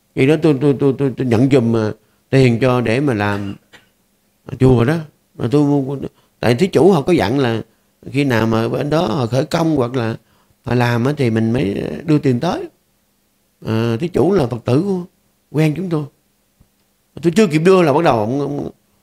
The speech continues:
ổng hiện nguyên hình lên rồi. À, đó. Cho nên là thưa quý vị,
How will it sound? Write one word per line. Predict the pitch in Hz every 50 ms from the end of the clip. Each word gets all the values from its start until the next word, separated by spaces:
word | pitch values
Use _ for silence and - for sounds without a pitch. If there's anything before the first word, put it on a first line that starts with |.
| _ _ _
ổng | - 139 156
hiện | 147 127 143 151
nguyên | 156 151 139
hình | 139 120
lên | 110 110
rồi. | 113 110 90 95 _ _ _ _ _ _ _ _ _ _ _ _ _ _ _ _ _ _ _ _ _ _ _ _
À, | - 95 98 98 92 85 - - - _ _ _ _ _
đó. | - 104 117 - _ _ _ _ _ _ _ _ _ _ _ _ _ _ _ _ _ _ _ _ _ _
Cho | 147
nên | 170 180 180 170
là | 151 127
thưa | - - 156 156
quý | 151 160 170
vị, | 151 123 110 113 123